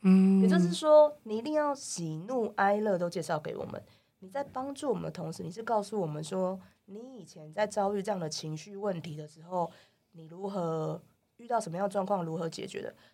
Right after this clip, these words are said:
Speaker 2: 但是你不是要告诉我你怎么被拯救的。
Speaker 1: 嗯，嗯，嗯，嗯。
Speaker 2: 你是陪我，你陪我永远都比你教我来的有用，因为教是海龟的事，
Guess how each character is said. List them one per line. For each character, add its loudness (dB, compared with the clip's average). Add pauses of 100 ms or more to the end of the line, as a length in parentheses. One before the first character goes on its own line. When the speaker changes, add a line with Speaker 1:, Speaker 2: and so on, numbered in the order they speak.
(140)
Speaker 2:
但 -2
是 -6
你 -4
不 -12
是 -14
要 -4
告 -4
诉 -12
我 -20 (360)
你 -20
怎 -20
么 -20
被 -8
拯 -8
救 -12
的。 -20 (120)
Speaker 1:
嗯， 10
嗯， 8
嗯， 2
嗯。 0
Speaker 2:
你 -8
是 -4
陪 -6
我， -4
你 -6 (100)
陪 0
我 2
永 -2
远 -2
都 0
比 -6
你 -8
教 -8
我 -2
来 -8
的 -6
有 -4
用， -2 (340)
因 -16
为 -4 (240)
教 -2
是 -4
海 -6
龟 -4
的 -6
事， -6